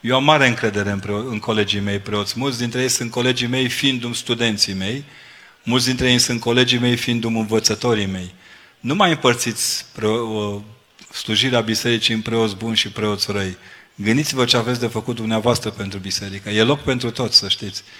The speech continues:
E singura instituție în care nu șomează nimeni. Da? Un cuvânt de încurajare celor care nu se pot adapta printre străini, dar sunt nevoiți să-și trăiască tinerețea printre străini. Să știți că,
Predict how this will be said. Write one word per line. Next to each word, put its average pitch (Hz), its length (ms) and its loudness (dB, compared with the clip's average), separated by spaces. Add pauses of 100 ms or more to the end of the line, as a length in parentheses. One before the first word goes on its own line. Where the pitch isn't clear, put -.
(120)
E 113 100 0
singura 165 480 4
instituție 143 520 0
în 135 60 0
care 135 160 2
nu 147 120 0
șomează 127 500 0
nimeni. 95 340 -2 (1400)
Da? 143 480 -10 (1900)
Un 117 140 -2
cuvânt 117 320 2
de 147 80 6
încurajare 123 560 2
celor 131 200 0
care 123 160 4
nu 139 120 4
se 143 160 2
pot 131 220 0
adapta 117 420 0
printre 113 340 0
străini, 120 340 0
dar 117 140 2
sunt 127 220 0
nevoiți 113 360 2
să-și - 260 4
trăiască 117 400 2
tinerețea 110 480 0
printre 101 320 -4
străini. 98 480 -6 (520)
Să - 180 -4
știți - 280 0
că, 135 240 4